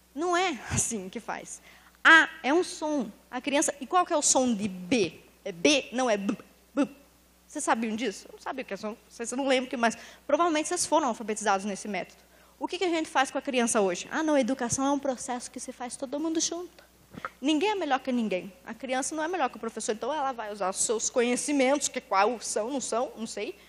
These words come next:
pra construir junto a alfabetização, certo? Então o professor vai ensinar pra criança, "Casa", se escreve assim,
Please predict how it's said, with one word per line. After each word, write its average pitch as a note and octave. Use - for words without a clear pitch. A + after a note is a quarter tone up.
pra C#4+
construir F4+
junto D#4
a A#3+
alfabetização, A3
certo? C#4+
Então C4+
o C4+
professor C#4+
vai C#4
ensinar C#4
pra C4+
criança, B3+
"Casa", C#4+
se -
escreve C#4+
assim, G3+